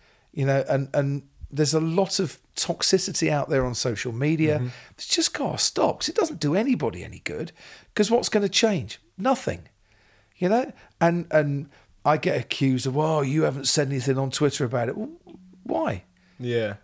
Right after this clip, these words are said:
Speaker 1: You know, I, I, I, I, I'll make a point, and I'll make a point o-, on air, as I, as I have done.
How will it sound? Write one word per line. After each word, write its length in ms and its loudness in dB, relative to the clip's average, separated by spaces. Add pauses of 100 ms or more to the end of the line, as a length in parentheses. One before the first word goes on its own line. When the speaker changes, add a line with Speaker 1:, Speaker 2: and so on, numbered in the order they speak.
Speaker 1:
You 140 4
know, 100 4
I, 100 2 (120)
I, 80 6
I, 380 4
I, 40 2 (160)
I'll 100 6
make 320 2
a 40 -4
point, 400 0 (880)
and 120 2
I'll 60 4
make 240 2
a 40 -2
point 320 4 (120)
o-, 140 0
on 180 6
air, 220 0
as 100 -2
I, 240 2
as 160 2
I 100 4
have 200 0
done. 260 -8